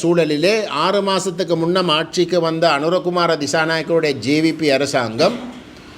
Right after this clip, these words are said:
நேற்று யாழ்ப்பாணத்துக்கு வந்து ஏதோ அரசியல்வாதிகளுடைய தலையீட்டாலே தான், ஏதோ பொதுமக்கள், அந்த பாதிக்கப்பட்ட மக்கள், இந்த தனியார் காணி உரிமையாளர்கள் வந்து,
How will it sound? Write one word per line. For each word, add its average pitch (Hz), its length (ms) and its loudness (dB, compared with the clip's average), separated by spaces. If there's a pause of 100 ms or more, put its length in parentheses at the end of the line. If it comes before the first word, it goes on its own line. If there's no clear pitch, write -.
(380)
நேற்று 208 680 4
யாழ்ப்பாணத்துக்கு 165 800 0
வந்து 131 420 0
ஏதோ 170 500 0 (140)
அரசியல்வாதிகளுடைய 175 1200 0
தலையீட்டாலே 151 680 0
தான், 127 220 -4
ஏதோ 160 460 0 (340)
பொதுமக்கள், 214 720 2
அந்த 135 160 -6
பாதிக்கப்பட்ட 196 760 0
மக்கள், 185 460 -4 (960)
இந்த 131 140 4
தனியார் 190 640 2
காணி 185 420 2
உரிமையாளர்கள் 170 960 0
வந்து, 135 580 -2